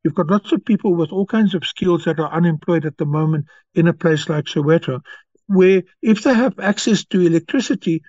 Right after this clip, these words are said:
cheap electricity, they can actually then uplift themselves. And the children in those households can actually have, uh, the necessary electricity and so on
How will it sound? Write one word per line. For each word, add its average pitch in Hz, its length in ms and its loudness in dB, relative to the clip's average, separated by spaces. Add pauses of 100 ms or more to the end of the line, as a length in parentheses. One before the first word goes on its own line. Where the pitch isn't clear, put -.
(120)
cheap - 320 -2
electricity, 180 680 0 (220)
they 175 200 4
can 185 260 0
actually 180 420 0
then 156 300 -2
uplift 180 380 -2
themselves. 156 500 -2 (260)
And 170 100 6
the 180 60 6
children 254 460 4
in 180 100 4
those 170 220 2
households 170 500 -2 (220)
can 165 160 0
actually 175 440 0
have, 156 280 0 (380)
uh, 156 380 -2
the 156 360 2 (160)
necessary 170 560 0
electricity 156 680 -2
and 151 140 -2
so 160 220 -2
on 156 140 -4